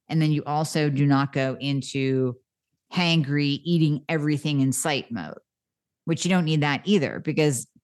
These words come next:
realistically, and you know this, if you think about it, when you consume more carbs and sugar, either that day or the next day,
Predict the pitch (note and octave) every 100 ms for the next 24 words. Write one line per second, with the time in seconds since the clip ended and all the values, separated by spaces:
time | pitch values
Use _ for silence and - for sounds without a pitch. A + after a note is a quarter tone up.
0 | _ _ _ E3 G#3 B3 C#4 F4 F4 F3+
1 | D#3 E3 F3+ _ _ _ _ C3+ D#3 F3+
2 | F#3+ A#3+ D4 E3+ B2+ - - - _ _
3 | _ _ _ _ _ C3+ D#3 A#3+ A#3+ E3+
4 | D3 C3+ C3+ B2+ - _ _ _ C#3+ D3+
5 | F3 - D3+ - - G3+ G#3 A#3 A3 F#3
6 | F3+ F3 - D#3 E3 F3+ G3+ - A#3 D#3+
7 | A#2+ G#2 - _ _ _ _ _ _ E3
8 | D#3 C#3+ C3+ D3+ G3+ G3+ F#3 G#3+ G3+ G#3
9 | A3 - D#3+ C#3+ C#3 C#3+ E3 - - D#3+
10 | F3 D3 C#3 C3 B2+